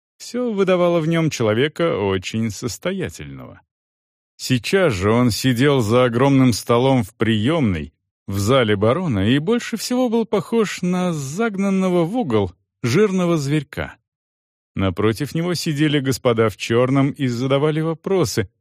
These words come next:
от которых его бросало в жар, а все его ответы господа скрупулезно записывали на бумагу.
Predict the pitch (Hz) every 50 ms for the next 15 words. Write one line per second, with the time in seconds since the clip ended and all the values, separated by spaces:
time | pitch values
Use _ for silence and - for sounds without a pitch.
0 | _ _ - 147 139 - - 170 165 - 185 190 202 165 - 196 170 170 175 175
1 | 160 165 180 175 147 - - 139 135 147 170 180 170 151 110 80 85 95 107 117
2 | 113 87 - - _ _ _ _ _ _ _ _ - 95 98 95 - - - 139
3 | 135 131 131 113 120 127 131 127 - - 160 208 233 233 - - 113 107 104 104
4 | 107 123 131 - - - 135 131 131 131 147 147 147 143 - - - - - 156
5 | 170 156 - 175 180 214 285 302 285 262 247 262 254 240 185 165 143 117 - -
6 | 104 104 110 - - 151 147 151 143 147 147 143 139 117 101 98 90 104 120 117
7 | 95 67 64 64 62 - - - -